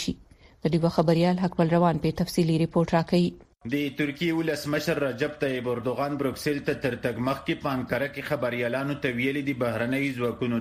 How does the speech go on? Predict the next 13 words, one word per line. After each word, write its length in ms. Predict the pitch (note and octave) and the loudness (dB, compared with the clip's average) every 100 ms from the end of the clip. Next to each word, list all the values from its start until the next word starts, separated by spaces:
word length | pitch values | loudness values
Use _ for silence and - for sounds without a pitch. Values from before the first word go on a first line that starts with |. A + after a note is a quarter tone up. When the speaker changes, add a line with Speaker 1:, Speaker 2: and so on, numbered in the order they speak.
| A#2+ | -2
Speaker 2:
تر 100 | A2+ | -2
وتلو 340 | A2+ - A2+ A2+ A2+ | -2 -2 -2 0 0
وروسته 880 | A#2 G#2 B2+ A#2 G#2+ - - - D3 | -2 -2 -2 -2 -4 -10 -16 -4 0
یوازینی 680 | D3 C#3 D3+ C#3+ D3+ E3+ D#3+ | 0 0 -2 -2 -2 -2 -2
باوري 400 | D3 C3 C#3+ D3+ | -2 0 0 0
هیواد 340 | C#3+ B2+ C#3+ - | 0 0 -2 -4
چې 240 | D3 C3 | -6 -2
کولی 320 | B2 C#3 D3+ D3 | 0 0 -2 -4
شي 100 | C#3 C3 | -4 -4
د 100 | C3 | -2
کابل 300 | A#2 C#3 C#3 C3 | -2 0 -2 0
هوایي 320 | A#2+ C3+ D3 C3 | 0 0 0 -2
ډګر 260 | G#2+ A#2 | -2 -2